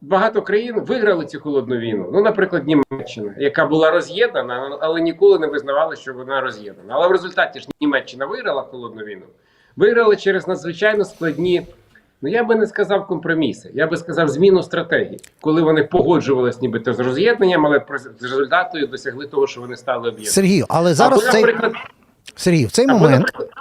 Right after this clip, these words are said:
Speaker 2: в наші, наші глядачі скажуть, що Сергій з Романом виглядають приблизно як песиміст і оптиміст з тою напівпорожньою шклянкою.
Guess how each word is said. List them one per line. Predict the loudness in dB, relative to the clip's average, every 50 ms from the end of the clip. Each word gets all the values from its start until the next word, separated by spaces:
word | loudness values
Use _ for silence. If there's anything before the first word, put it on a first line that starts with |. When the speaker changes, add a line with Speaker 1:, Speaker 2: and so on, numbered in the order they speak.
| -14 -14 -14 -16 -20 -10 -4
Speaker 2:
в | 0
наші, | 2 2 2 2 2 2
наші | 2 2 2 2 2 2
глядачі | 2 4 4 2 2 0 0 0 2 2 0
скажуть, | 0 2 2 2 2 2 0 0 0
що | 2 2 4 4 4 2
Сергій | 2 2 2 2 4 4 4
з | 4
Романом | 2 4 4 4 4 4 4 4
виглядають | 4 4 4 4 4 4 4 2 2 0
приблизно | 0 0 2 2 2 2 2 0 2
як | 2 2 2 0 0 -2
песиміст | -2 -2 0 2 2 2 2 0 0 0
і | 0 0
оптиміст | 0 0 0 0 2 0 0 -2 -6 -4
з | -2
тою | 0 2 2 2 2 2 2 2
напівпорожньою | 0 0 0 0 0 0 2 2 2 2 2 2 2 0 0
шклянкою. | 0 0 -2 -2 -2 -4 -10 -14 -16 -18